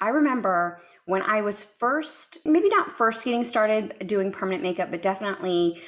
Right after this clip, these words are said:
like, it had only been a few years, and I was charging around five hundred dollars for eyebrows, which was the standard, right? My business is in New York City, so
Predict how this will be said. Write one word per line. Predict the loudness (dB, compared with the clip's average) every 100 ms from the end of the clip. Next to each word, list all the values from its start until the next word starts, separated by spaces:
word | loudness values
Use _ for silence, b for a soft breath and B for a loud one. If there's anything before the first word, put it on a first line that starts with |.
| B
like, | -8 -2
it | -2
had | 0
only | -2 -2 0
been | 0 0
a |
few | -2 -4 -4
years, | 0 2 2 0 -4
and | -8 -6
I |
was | -4 -4
charging | -2 0 0 0 0 0
around | 2 2 0 -2
five | -2 -2
hundred | -2 -2
dollars | 0 0 0 -4 -8
for | 0 4 4 2
eyebrows, | 0 2 2 2 2 -2
which | -4 -4 -4 -6
was | 0 0 0 -2
the | -2
standard, | -2 0 2 2 0 -4 -8 -2
right? | -2 2
My | 4
business | 4 4 2 0
is | 0
in | 2
New | 2
York | 2 0 -2
City, | 0 0 0 -4 -4
so | -2 2 4 4 2 0 -4